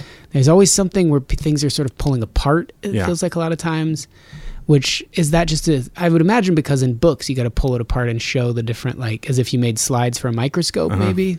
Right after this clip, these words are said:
Speaker 1: where that comes. But I also feel like even though you won't admit that you are anything but an illustrator,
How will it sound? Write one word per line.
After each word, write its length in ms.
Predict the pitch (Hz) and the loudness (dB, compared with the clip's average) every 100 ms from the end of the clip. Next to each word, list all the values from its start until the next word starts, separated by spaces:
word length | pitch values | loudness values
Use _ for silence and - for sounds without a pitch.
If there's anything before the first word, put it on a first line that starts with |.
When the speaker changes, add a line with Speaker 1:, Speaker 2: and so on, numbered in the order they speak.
| - | -6
Speaker 1:
where 100 | 156 | -6
that 140 | 156 151 | -4 -4
comes. 180 | 185 - - - - | -8 -8 -12 -6 2
But 100 | 214 | 4
I 80 | |
also 240 | 262 226 220 | 6 4 4
feel 200 | 208 180 | 2 2
like 300 | 175 147 - - - - | 0 -2 -8 -20 -12 0
even 180 | 165 175 | 2 4
though 60 | |
you 160 | 170 165 | 4 4
won't 180 | 156 151 | 4 2
admit 340 | 139 156 - | 2 2 2
that 200 | 147 - | -2 -4
you 520 | - 170 147 135 131 - - _ _ - - 175 | -6 2 4 6 2 -2 -12 _ _ -20 -6 2
are 100 | 143 | 4
anything 340 | 165 156 139 | 6 4 4
but 200 | 151 143 | 4 4
an 80 | 139 | 4
illustrator, 680 | 165 147 - 117 113 107 | 4 4 4 2 2 -2